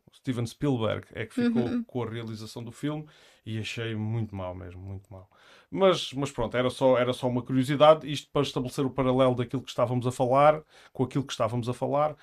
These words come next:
Speaker 1: que é os momentos dentro da história em que,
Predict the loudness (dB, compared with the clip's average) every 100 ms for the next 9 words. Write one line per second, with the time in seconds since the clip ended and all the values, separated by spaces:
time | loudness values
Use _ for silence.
0 | -20 _ _ 0 4 4 2 -2 -2 2
1 | 4 4 4 0 -6 0 0 0 -6 -4
2 | 4 4 4 2 0 -4 -6 -10 -12 -12
3 | -12